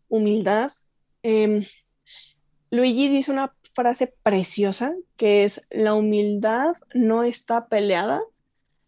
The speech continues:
con el", eh, ay, no me acuerdo cómo lo decía textual él, pero vaya, uno puede reconocerse lo fregón que es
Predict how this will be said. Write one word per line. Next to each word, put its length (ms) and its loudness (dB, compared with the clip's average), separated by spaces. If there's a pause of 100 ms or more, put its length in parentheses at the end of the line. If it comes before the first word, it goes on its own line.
(1000)
con 380 0
el", 580 0 (1500)
eh, 800 2 (880)
ay, 120 -10 (220)
no 100 -6
me 40 -2
acuerdo 220 -2
cómo 160 -4
lo 100 -2
decía 220 -6
textual 340 -6
él, 160 -4 (300)
pero 140 2
vaya, 300 0 (360)
uno 500 0
puede 200 2
reconocerse 680 -4
lo 140 0
fregón 400 -2
que 200 2
es 200 -6